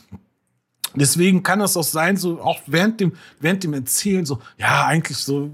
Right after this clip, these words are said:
wie gerade, ja, bin ein bisschen enttäuscht. Nachher, ich erklär's mir dann selber oder wir reden darüber.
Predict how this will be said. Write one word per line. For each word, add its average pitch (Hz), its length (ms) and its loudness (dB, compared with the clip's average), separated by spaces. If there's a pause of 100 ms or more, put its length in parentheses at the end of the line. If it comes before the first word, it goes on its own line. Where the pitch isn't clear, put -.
wie 139 80 -8
gerade, 143 240 0 (260)
ja, 127 80 2
bin 143 140 4
ein 165 80 4
bisschen 151 260 0
enttäuscht. 143 420 0
Nachher, 151 420 4 (240)
ich - 140 0
erklär's 196 420 2
mir - 100 0
dann 196 180 -4
selber 190 360 4
oder 180 200 2
wir 165 80 0
reden 196 220 4
darüber. 190 220 -2